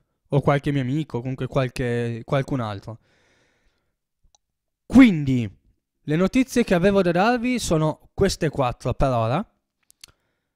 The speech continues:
Erano queste quattro, anzi, perché ve l'ho appena detto. Ricordatevi però il mi piace ai miei video,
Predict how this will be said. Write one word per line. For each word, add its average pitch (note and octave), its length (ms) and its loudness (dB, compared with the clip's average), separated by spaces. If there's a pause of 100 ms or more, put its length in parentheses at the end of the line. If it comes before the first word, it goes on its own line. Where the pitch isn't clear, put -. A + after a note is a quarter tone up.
(440)
Erano C3+ 460 -2
queste A#2 360 -8
quattro, A2+ 360 -8
anzi, G#2+ 260 -10
perché A2 200 -6
ve A2 80 -10
l'ho A2+ 80 -4
appena C3 260 -4
detto. C#3+ 340 -6
Ricordatevi G3+ 800 0
però C3+ 240 0
il B2+ 60 -2
mi E3 220 -2
piace F3+ 340 -2
ai C3 80 -2
miei C3 220 -4
video, E3 540 -2